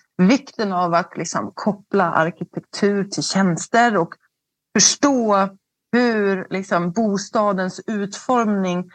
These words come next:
också påverkar så mycket mer. Och det är väldigt intressant att se. Nu tänker jag att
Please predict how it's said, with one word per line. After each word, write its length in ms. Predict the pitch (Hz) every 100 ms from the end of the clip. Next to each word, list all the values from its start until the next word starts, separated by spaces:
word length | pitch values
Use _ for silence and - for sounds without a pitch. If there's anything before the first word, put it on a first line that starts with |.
| - _
också 300 | - 185 -
påverkar 880 | 175 - 240 196 180 202 196 196 160
så 200 | 175 240
mycket 320 | 208 - 214
mer. 540 | 214 320 151 143 175 185 _ _ _ _ _ _ _
Och 120 | 214 190
det 220 | 240 233
är 60 |
väldigt 260 | 208 208 202
intressant 600 | 202 202 190 285 226 190
att 60 | 202
se. 240 | - 80
Nu 100 | 196
tänker 300 | 202 226 180
jag 80 |
att 60 | 151